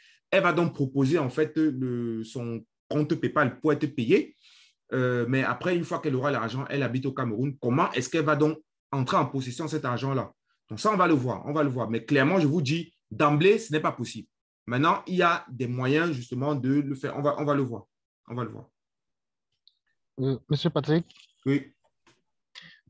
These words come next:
Speaker 2: Je voudrais aussi poser la question, si ce n'est pas possible de, de faire ce que quelqu'un venait d'expliquer là, ça veut dire que ce n'est pas aussi possible de mettre de, d'avoir de l'argent en espèces et déposer à la banque pour l'avoir dans son compte PayPal.
Speaker 1: Alors,
Speaker 2: Qui veut donc dire qu'on ne peut pas, depuis le, de-,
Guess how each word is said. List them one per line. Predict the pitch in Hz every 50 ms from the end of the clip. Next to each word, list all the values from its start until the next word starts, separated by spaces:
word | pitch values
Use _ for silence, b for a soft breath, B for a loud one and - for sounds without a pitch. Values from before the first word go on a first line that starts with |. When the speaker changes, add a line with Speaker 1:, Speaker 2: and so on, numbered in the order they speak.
| -
Speaker 2:
Je | 147 139 165
voudrais | 170 196 208
aussi | 180 - 185
poser | - - 151 147 160
la | 165 143
question, | - 139 120 - - 170 170 175 - - -
si | - - - - 226
ce | - - 175
n'est | 180 180
pas | - 185 170
possible | - - 139 - - 175 160 143
de, | 139 135 131 127 127 127 127 131 127 127
de | 127 127
faire | - - - 160 151
ce | - - -
que | - - 143 143 143 139
quelqu'un | 127 - 120 117 - 143 135
venait | 120 127 131
d'expliquer | 127 123 - - _ - 107 - 143 143
là, | 123 113 117 131 139 - b b b b b b
ça | - 139 151
veut | 180
dire | 175 180 175
que | 170
ce | 156 - 151
n'est | 160 156
pas | - 165 143
aussi | 123 - 156
possible | 147 - 139 123 - 147 151 156 147
de | 135 131
mettre | 127 135 147 156 156 - - 156
de, | 143 131 127 123 123 123 123 123 123 - _ 127
d'avoir | 135 139 131 156 156
de | 143
l'argent | 143 127 120 135 147 135
en | 120
espèces | 117 107 - - _ 165 165 160 - - -
et | 131
déposer | 120 127 - - 127 120 147
à | 160
la | 143 120 117
banque | 123 143 143 143 123 147
pour | 127 - 139
l'avoir | 131 120 117 127 127
dans | 127 123
son | - - 113 110
compte | - 127 123 120 - 110
PayPal. | - 104 - - 113 110 107 - _ _ _ _ _ _ -
Speaker 1:
Alors, | 160 156 151 135
Speaker 2:
Qui | 170
veut | 160 160 156
donc | 147 156 156 143
dire | 143 147 143
qu'on | 156 143
ne | 131
peut | 151 147
pas, | - - 143 143 139 139 -
depuis | 135 127 113 - 151 151
le, | 143 139 131 127 123 123
de-, | 120 123